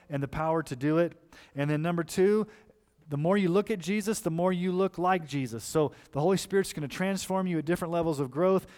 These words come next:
You need to look at Jesus. Okay, how does that happen? How do you work out your salvation? How do you look at Jesus? Well, God has given us the means of grace to help in our sanctification. And tonight we looked at the public or the outward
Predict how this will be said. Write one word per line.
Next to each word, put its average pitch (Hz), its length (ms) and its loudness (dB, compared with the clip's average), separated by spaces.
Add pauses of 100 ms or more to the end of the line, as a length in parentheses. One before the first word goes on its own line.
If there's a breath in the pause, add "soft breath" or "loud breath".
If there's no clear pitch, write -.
(100)
You 151 140 -2
need 160 160 0
to 147 100 0
look 165 240 0
at 156 80 -4
Jesus. 170 380 -4
Okay, 170 160 -4
how 185 160 0
does 196 100 0
that 190 160 0
happen? 185 320 -2
How 160 140 2
do 190 60 0
you 185 60 2
work 190 200 2
out 196 180 0
your 180 60 -8
salvation? 196 520 0 (220 loud breath)
How 196 140 0
do 202 40 4
you 202 60 8
look 190 160 2
at 180 80 0
Jesus? 202 400 -2
Well, 165 80 0
God 175 380 0
has 160 180 -2
given 165 320 2
us 131 400 -2 (240 loud breath)
the 143 80 -4
means 165 320 0
of 170 100 -2
grace 131 440 0 (220 loud breath)
to 151 100 -4
help 156 320 2 (180 loud breath)
in 143 80 -2
our 143 100 -2
sanctification. 135 800 -6 (160 loud breath)
And 139 140 -8
tonight 170 460 -4
we 151 80 0
looked 147 240 -2
at - 80 -6
the - 80 -6
public 139 640 -2 (220 loud breath)
or 139 140 -2
the 143 160 -4
outward 135 560 -2